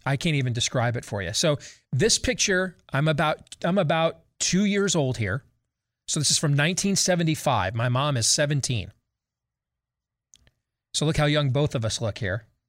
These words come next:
okay? This is the oldest picture I have of my mom and I. And, um,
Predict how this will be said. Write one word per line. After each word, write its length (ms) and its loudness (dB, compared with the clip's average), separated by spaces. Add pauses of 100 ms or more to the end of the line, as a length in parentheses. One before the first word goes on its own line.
okay? 340 -2 (640)
This 220 4
is 120 2
the 260 0
oldest 520 2
picture 400 0
I 140 0
have 400 0
of 120 0
my 120 0
mom 280 0
and 100 -4
I. 160 -8 (2000)
And, 480 2 (680)
um, 360 0